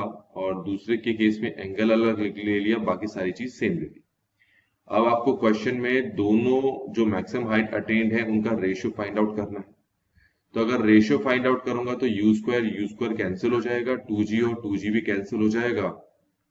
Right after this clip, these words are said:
और ऊपर आएगा sin square theta over sin square phi। theta आपको दे रखा है थर्टी डिग्री और sin थर्टी डिग्री होता है वन बाई टू, तो ये वन बाई टू का स्क्वायर हो जाएगा।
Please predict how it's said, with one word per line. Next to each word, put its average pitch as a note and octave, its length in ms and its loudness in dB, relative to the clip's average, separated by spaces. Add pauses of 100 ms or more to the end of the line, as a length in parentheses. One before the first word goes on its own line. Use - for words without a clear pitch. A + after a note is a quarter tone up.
(240)
और G2+ 160 -2
ऊपर G#2+ 400 2
आएगा A#2 340 2
sin G#2+ 260 -6
square A2 380 -2
theta A2 540 -2 (120)
over G#2+ 240 2
sin G#2+ 300 -6
square G2+ 480 -4 (120)
phi। D#2+ 180 -4 (1200)
theta G#2+ 160 2
आपको C3 380 2
दे A#2+ 100 2
रखा A#2+ 240 -2
है B2+ 80 0
थर्टी A2+ 340 -2
डिग्री G2 380 0 (840)
और F2+ 120 -6 (140)
sin A2 240 0
थर्टी A2+ 200 -4
डिग्री A2 260 0
होता A2+ 300 0
है A2+ 180 0
वन G2+ 240 -4
बाई A2 240 2
टू, G#2+ 380 0 (200)
तो G2+ 80 -4
ये G#2 120 0
वन G2 280 -6
बाई G#2+ 160 2
टू G#2 180 -4
का G2+ 160 -2
स्क्वायर F#2 380 -6
हो G2+ 80 -6
जाएगा। G2+ 360 -12